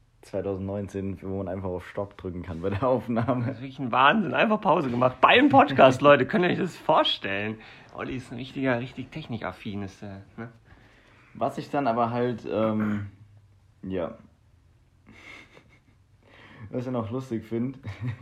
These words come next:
Speaker 2: Ach komm, hör auf, ist doch scheiße.
Speaker 1: <laughs> Einer schickt dir halt irgendwie ein Bild, wie er an sich rumspielt.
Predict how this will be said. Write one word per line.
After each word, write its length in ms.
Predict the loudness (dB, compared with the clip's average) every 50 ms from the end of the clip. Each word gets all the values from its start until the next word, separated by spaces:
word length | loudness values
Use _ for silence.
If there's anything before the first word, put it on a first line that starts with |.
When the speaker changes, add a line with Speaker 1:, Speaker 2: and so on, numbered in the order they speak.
| -10 -10 -12 -14 -16 -18 -18 -18 -20 -20 -20 _ -20 _ -20
Speaker 2:
Ach 60 | -20 -18 -14
komm, 200 | -14 -12 -10 -8
hör 120 | -8 -6
auf, 220 | -6 -8 -8 -10 -14
ist 160 | -20 -16 -16
doch 60 | -14
scheiße. 640 | -12 -10 -12 -12 -12 -14 -10 -8 -8 -6 -4 -4 -4
Speaker 1:
<laughs> 140 | -4 -6 -10 -14 -14 -16 _ _ _ -16 -16 -16 -16 -20 -20 -20 -20 -20 _ _ _ _ _ -10
Einer 480 | -6 -4 -2 -2 -2 -2 -4 -6 -10 -14
schickt 280 | -10 -10 -10 -4 0
dir 100 | 2 2 2
halt 200 | 2 -2 -4 -6
irgendwie 260 | -6 -2 -2 0 0
ein 160 | 0 0 0
Bild, 360 | 0 0 0 0 -2 -6 -12 -14
wie 140 | -8 -4 -4
er 100 | -2 -2
an 100 | -2 -2
sich 200 | -4 -6 -8 -8
rumspielt. 600 | -8 -8 -8 -8 -10 -10 -10 -8 -8 -8 -8 -10